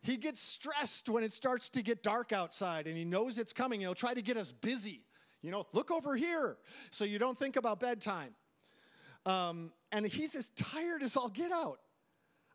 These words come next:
I mean, he's asleep. He's exhausted. He's, he's the walking sleep. And he's constantly fighting the rest.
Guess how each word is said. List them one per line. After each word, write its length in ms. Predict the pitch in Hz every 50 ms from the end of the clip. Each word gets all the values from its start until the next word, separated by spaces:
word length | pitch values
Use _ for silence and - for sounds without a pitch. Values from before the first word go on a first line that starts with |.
| -
I 60 | 247
mean, 160 | 277 294 294 285
he's 240 | 262 285 294 247
asleep. 420 | 254 285 - - - 320 349 339 - 294
He's 200 | 254 269 320 277
exhausted. 840 | 302 262 208 185 180 175 208 294 285 302 330 339 - - - 320 240
He's, 280 | 233 240 233 214 - - -
he's 320 | 240 214 269 254 - - - 190 165 160
the 80 | 180 226
walking 580 | 220 208 220 269 302 302 - 330 294 262 247 233
sleep. 440 | - - - 294 381 330 240 - - - - - - - 302 233
And 120 | - 254 262
he's 180 | 269 262 -
constantly 880 | - - - - - 294 311 320 349 349 - - 320 269 220 214 214 214 - - - - -
fighting 760 | - 302 302 320 349 349 320 311 262 233 220 226 233 247 226 - _ _ _ _ _
the 140 | - 233 320
rest. 720 | 302 294 330 359 359 359 240 - - - - - - - -